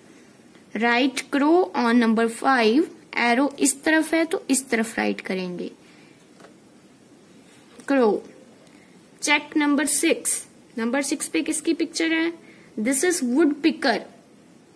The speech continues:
Woodpecker की spelling हमें given है, डब्ल्यू ओ डी,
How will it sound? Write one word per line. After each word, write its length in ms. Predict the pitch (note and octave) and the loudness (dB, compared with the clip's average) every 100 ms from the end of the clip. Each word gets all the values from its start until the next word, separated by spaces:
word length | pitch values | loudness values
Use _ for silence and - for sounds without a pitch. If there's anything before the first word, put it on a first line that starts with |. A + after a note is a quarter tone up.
| - - _ _ - - - - - - - - - - - - - - - | -20 -20 _ _ -20 -20 -20 -20 -20 -20 -20 -20 -20 -20 -20 -20 -20 -20 -4
Woodpecker 580 | A3 B3+ C#4+ E4 D#4 E4 | 0 2 2 0 2 0
की 160 | D#4 E4 | 2 0
spelling 500 | - D4 C#4+ D#4+ E4 | 2 2 4 4 6
हमें 280 | D#4 D#4+ | 6 6
given 320 | C#4+ D#4 D#4+ D#4+ | 4 4 6 4
है, 180 | F4+ - - - - - - - - - - - - | 4 -4 -18 -20 -20 -20 -20 -20 -20 -20 -20 -20 -2
डब्ल्यू 640 | A#3+ A3+ A3 C4+ E4+ - - | 0 2 2 4 4 2 2
ओ 420 | B3 B3 C4 C#4 | 2 4 2 2
डी, 760 | D#4 A3 - C4+ A#3 A3+ C4 - | 2 0 4 4 6 4 4 2